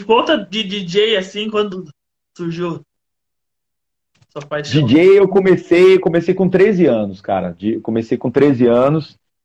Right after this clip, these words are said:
Speaker 2: e festinha em casa do, dos vizinhos, das vizinhas, de amigo e tal.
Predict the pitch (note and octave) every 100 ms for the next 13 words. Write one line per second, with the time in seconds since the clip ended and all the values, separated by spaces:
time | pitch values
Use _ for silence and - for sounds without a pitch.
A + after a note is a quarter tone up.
0 | _ A2+ A2+ A#2 A#2 A2+ A2 G2+ G2 F2
1 | F2+ F2 _ _ _ _ _ _ _ F3
2 | E3+ - F3+ F#3 C3 G2 G#2+ A2 C#3 C#3
3 | A#2+ A2 A2 G2+ G#2 G#2+ G#2+ G#2+ C3+ C#3
4 | A2 G2 G#2 F#2 A#2+ C#3+ C3 G#2+ G2 A2+
5 | A2 A#2 D3 C#3 A2+ A2+ G#2+ G#2 B2+ C3
6 | C#3 C#3